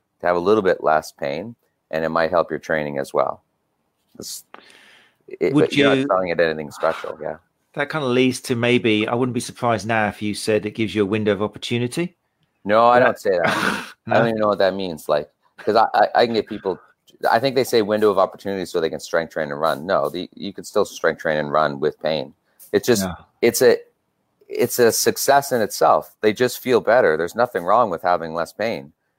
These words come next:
Speaker 2: Hmm.
Speaker 1: even though you know that you're gonna get better in six weeks anyway,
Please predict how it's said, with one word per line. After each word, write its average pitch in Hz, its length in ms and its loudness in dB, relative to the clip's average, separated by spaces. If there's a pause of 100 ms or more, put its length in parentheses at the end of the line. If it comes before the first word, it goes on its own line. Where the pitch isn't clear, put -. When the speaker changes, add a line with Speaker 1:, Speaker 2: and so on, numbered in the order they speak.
(140)
Speaker 2:
Hmm. 98 220 -10
Speaker 1:
even 113 240 -4
though 107 140 2
you 104 120 -2
know 107 260 4
that 85 160 2
you're 78 140 -4
gonna 85 220 -4
get 80 180 -2
better 85 240 4
in 78 60 -6
six - 280 -6
weeks 87 220 -6
anyway, 90 420 -2